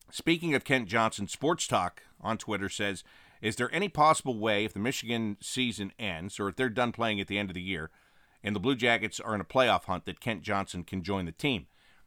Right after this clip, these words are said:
When his team's done playing, yes, he can join the team. And I would expect that that happens. Remember, right now,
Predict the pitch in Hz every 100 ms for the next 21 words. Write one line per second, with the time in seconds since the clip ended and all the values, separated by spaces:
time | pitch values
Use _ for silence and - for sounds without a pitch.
0 | _ 127 139 165 - 190 160 156 135 -
1 | 147 117 101 104 120 85 107 90 113 107
2 | 95 95 82 78 104 71 - _ _ _
3 | _ _ _ - 98 107 104 90 - -
4 | 101 - 87 87 85 113 101 - - 98
5 | 127 143 87 - 110 175 123 120 165 85
6 | 58